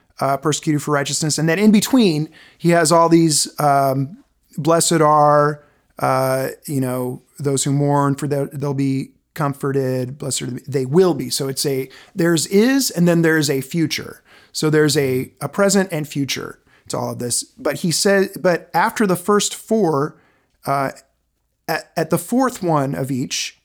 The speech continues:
he talks about righteousness. "Blessed are those who hunger and thirst for righteousness, for they will be satisfied."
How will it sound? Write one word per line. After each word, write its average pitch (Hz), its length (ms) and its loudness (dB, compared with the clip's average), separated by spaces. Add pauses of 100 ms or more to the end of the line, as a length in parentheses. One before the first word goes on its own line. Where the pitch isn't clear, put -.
(140)
he 156 160 -10
talks 151 260 -2
about 143 200 -2
righteousness. - 760 -6 (480)
"Blessed 165 300 0
are 180 120 2
those 160 340 4
who 143 120 0
hunger 220 580 2
and 135 240 -8
thirst 196 460 -2
for 165 180 -2
righteousness, 151 840 -2 (280)
for 135 200 -6
they 151 180 0
will 175 160 0
be 156 100 -2
satisfied." 139 840 -4